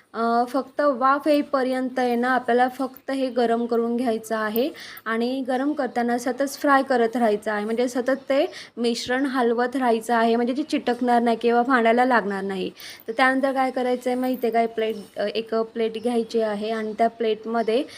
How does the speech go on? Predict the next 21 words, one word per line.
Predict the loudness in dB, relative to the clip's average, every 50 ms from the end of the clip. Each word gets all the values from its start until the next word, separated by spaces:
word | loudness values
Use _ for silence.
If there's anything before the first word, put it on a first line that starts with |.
| -20 -20 -16 -8
अ, | -6 -4
हा | -4 -4 -4 -4 -2 -2 0
जो | 0 0
आमरस | 0 -2 -2 -2 -2 -2 -2 -2 -2 -2
आहे, | -4 -4 -4 -4 -6
तो | -6 -6 -6 -6 -6 -4
ॲड | -4 -4 -4 -4 -4
करायचा | -2 -2 0 0 -2 -2 -4 -6 -8 -6
आहे | -6 -6 -6 -6 -6
आणि, | -6 -6 -6 -6 -6 -4 -4 -6 -6 -8 -14 -20 -20 _ _ _
अ, | -8 -6 -4 -4 -2 -2 -4 -4 -6
फ्रीजरमध्ये | -6 -4 -2 -2 -2 0 2 2 2 2 2 2 0 0 2 2 2 4
आपण | 4 2 2 0 -2 -2 0 -2 -4 -4 -2
छान | -2 -2 0 0
मस्त, | 0 0 -2 -4 -6 -6 -6 -6 -6 -6 -10 -14 -20 _ _ _ -10
अ, | -8 -6 -4 -4 -4 -6 -2 2
जेली | 2 4 4 2 2 -2 -4 -4
सेट | -4 0 2 4 4 2 0
करण्यासाठी | -4 -6 -4 -4 -4 -4 -4 -2 0 0 0 0 -2 -4 -6 -6 -6 -6 -4 -4
ठेवून | -2 -2 -2 -2 -2
देऊया. | -2 -2 -2 -2 -2 -4 -4 -6